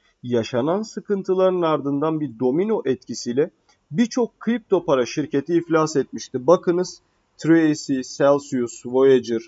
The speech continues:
F T X. Mayıs iki bin yirmi iki birçok kişi tarafından kripto kışının başlangıç etaplarından birisi olarak kabul ediliyor.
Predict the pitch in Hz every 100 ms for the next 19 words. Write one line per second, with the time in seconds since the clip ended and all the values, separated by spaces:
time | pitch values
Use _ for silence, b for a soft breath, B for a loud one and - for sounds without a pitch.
0 | _ - 127 - 127 110 107 - - _
1 | _ _ _ _ _ _ 123 131 208 220
2 | 233 226 175 139 120 120 117 113 - 196
3 | - _ _ 156 226 - 233 - 180 180
4 | 170 139 127 120 120 117 113 190 214 196
5 | 185 160 - 156 220 - _ _ - 123
6 | 120 123 131 127 160 226 - 190 190 180
7 | 165 156 147 143 135 139 143 165 147 131
8 | 139 160 - 151 151 147 113 110 104